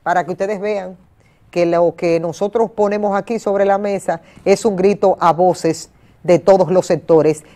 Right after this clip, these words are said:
y me alegro de antemano que haya iniciado por parte del doctor Leonel Fernández Reina de la Fuerza del Pueblo.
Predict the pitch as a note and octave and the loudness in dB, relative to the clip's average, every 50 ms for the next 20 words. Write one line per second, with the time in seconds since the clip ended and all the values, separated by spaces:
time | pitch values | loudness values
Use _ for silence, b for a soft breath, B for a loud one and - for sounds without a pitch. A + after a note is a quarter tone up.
0 | b - F#3 F#3 F3 F3+ F3 E3+ F#3 G#3 G3+ A3+ G#3+ G#3 A3 G#3+ G#3 A3+ G#3+ A3+ | b -2 0 2 4 4 4 6 4 4 4 4 4 4 2 2 2 0 0 2
1 | B3+ C4 B3 A3 F#3 - G3+ G3 G3+ G3+ G#3 G3+ G#3 F#3+ F#3 - - G3 F3+ F3 | 2 2 2 2 2 4 4 4 6 6 4 2 2 0 -2 0 2 4 4 4
2 | F3 - - F3 D#3 - E3+ E3+ D#3+ - F3 D#3+ E3+ E3 D#3 E3+ D#3+ - E3+ E3 | 4 4 4 0 4 4 2 2 4 4 4 4 4 4 4 2 2 4 4 4
3 | D#3 D#3+ D#3+ D#3 D#3 D#3+ D3+ - E3 D3 D3+ D3+ D3 D3 D3+ C#3+ - E3 D3+ D3+ | 6 6 4 4 4 0 0 0 -2 -2 0 -2 0 0 0 0 0 2 2 4
4 | D3+ D3 D3 C#3 C3 - D3+ E3+ D#3+ D3+ C#3+ - E3 D#3+ D3+ D3 - - D3 C3+ | 2 2 0 -2 -4 2 4 6 6 6 4 4 6 6 6 4 4 2 2 2
5 | C#3 C3+ - C3 B2+ B2 B2+ B2+ B2 | 2 2 2 2 2 4 4 2 0